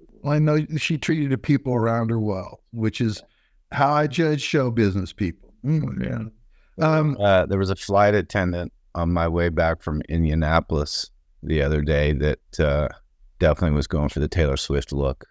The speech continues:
Speaker 2: Looked
Speaker 1: Yeah.
Speaker 2: good. Yeah.
Speaker 1: Out of professional curiosity, while you were, uh, I don't know how much you got to walk around Vegas.
Speaker 2: Mm, a little bit.
Speaker 1: Did you smell weed while you were walking around?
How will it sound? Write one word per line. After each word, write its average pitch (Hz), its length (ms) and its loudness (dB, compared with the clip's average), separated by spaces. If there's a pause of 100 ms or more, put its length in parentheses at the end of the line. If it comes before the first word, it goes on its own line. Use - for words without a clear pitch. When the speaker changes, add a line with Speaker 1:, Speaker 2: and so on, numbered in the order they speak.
(300)
Speaker 2:
Looked 117 180 -2
Speaker 1:
Yeah. 127 100 2
Speaker 2:
good. - 100 -10 (400)
Yeah. 92 120 -6 (540)
Speaker 1:
Out 139 220 0
of 151 100 -2
professional 151 580 0
curiosity, 110 920 0 (240)
while 120 360 2
you 143 220 2
were, 135 320 0 (260)
uh, 110 280 -8
I 131 100 2
don't 151 160 0
know 131 120 0
how 139 120 0
much 127 220 0
you 120 80 -8
got 120 220 0
to 110 60 -2
walk 117 360 0
around 113 340 -2
Vegas. 117 580 -2 (120)
Speaker 2:
Mm, 135 400 -2
a 120 100 2
little 113 240 4
bit. 85 280 -4 (200)
Speaker 1:
Did 135 240 -4
you 165 140 0
smell 165 420 0
weed 147 320 2
while 127 280 2
you 131 180 0
were 120 40 -2
walking 120 320 2
around? 101 260 -2